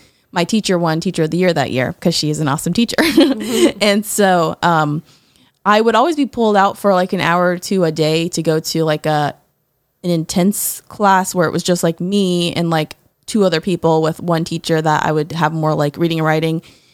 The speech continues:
Speaker 1: And then after school and in the summer times, I, my parents ti-, hired a tutor that I would go to their house and they would teach me some more stuff. And then I, there were some computer programs here and there that I would do. So,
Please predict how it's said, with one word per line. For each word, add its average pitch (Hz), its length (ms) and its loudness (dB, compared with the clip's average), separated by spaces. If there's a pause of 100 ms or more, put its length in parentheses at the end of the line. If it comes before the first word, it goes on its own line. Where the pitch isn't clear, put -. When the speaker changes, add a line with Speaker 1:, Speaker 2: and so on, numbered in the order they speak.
(140)
Speaker 1:
And 262 160 4
then 277 280 0 (500)
after 233 280 0
school 185 640 0
and 185 180 2
in 180 200 0
the 175 60 -2
summer 226 340 0
times, 170 440 -2
I, 165 280 -2 (120)
my 170 140 -2
parents 165 340 -4
ti-, - 360 -4
hired 180 260 2
a 147 80 -2
tutor 196 600 0
that 160 380 -2
I 165 120 0
would 156 220 -4
go 170 140 2
to 160 60 2
their 156 140 -2
house 170 360 0
and 156 120 -2
they 160 80 -2
would 156 240 -4 (100)
teach - 240 -8
me 165 120 0
some 156 220 -4
more 156 180 -2
stuff. 156 360 0
And 180 100 0
then 185 120 2
I, 170 100 0
there 175 100 0
were 180 60 0
some 170 160 -4
computer 233 380 -2
programs 208 500 0
here 196 140 -4
and 190 120 -2
there 180 300 -2 (360)
that 185 120 2
I 170 60 4
would 170 120 0
do. 170 220 -2
So, 165 340 0